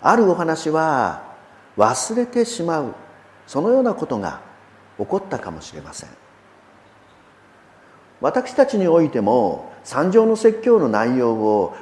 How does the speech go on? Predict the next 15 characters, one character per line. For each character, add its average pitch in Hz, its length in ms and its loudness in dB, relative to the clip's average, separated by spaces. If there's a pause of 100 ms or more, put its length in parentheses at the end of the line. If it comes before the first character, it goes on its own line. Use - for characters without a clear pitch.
す - 220 -6
べ 220 120 4
て - 220 -8 (400)
記 104 220 -4
憶 156 320 0
し - 80 -12
て 139 240 2
い 127 40 0
る 127 180 0
方 104 680 -2
ば 127 160 -2
か 185 140 -2
り 135 120 -2
で 107 120 0
は 107 500 0